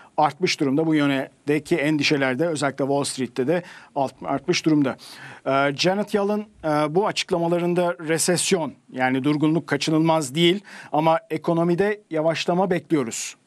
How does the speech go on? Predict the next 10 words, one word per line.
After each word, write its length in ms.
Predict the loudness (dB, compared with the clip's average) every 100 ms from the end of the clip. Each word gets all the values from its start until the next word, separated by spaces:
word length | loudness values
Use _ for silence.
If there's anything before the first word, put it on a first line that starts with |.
| -10
dedi 440 | -2 2 2 2
ve 180 | 0 0 -6 -18 -20 -20 _
enflasyonun 760 | -2 0 2 0 0 -2 -2 -6 _ _
kabul 360 | -4 0 2 0
edilemez 800 | 0 2 2 2 0 -4 -10 -14
seviyede 680 | -10 -2 0 2 0 2 -2 -2 -14 -20 -8
yüksek 480 | -4 0 2 2 0
olduğunu 600 | -2 -4 -2 0 -2 -4 _ _ _ _ -4
ifade 400 | 2 2 2 -4
etti. 240 | -8